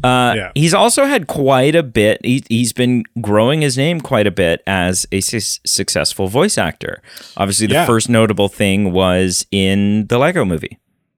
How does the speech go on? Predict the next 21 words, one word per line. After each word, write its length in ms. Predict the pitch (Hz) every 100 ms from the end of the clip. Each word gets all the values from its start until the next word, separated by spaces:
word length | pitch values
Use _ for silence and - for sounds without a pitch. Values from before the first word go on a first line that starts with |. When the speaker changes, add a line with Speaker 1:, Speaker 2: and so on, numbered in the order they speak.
| -
Speaker 2:
Mm-hmm, 460 | 117 113 170 _ 107
mm-hmm. 1160 | 104 170 _ _ _ _ _ - - _ - 101
Speaker 1:
Um, 400 | 98 95 92 98
he 180 | 117 117
followed 320 | 123 117 107
that 220 | 110 104
up 260 | 104 101 - - _ -
somewhat 580 | - - 190 175 202
controversially 720 | - 180 180 170 165 - 165 170
at 120 | 160
first. 500 | - 113 147 - -
Everyone 380 | 98 123 123 120
was 120 | 110
like, 280 | 107 92 -
"What? 920 | 90 73 85 82 82 165 440 - - - -
<laughs> 340 | - 123 - 139
Like, 200 | 127 120
what 420 | 104 101 107 175
is 160 | 139
this 220 | 85 95 -
casting?" 640 | 98 98 131 90 62 50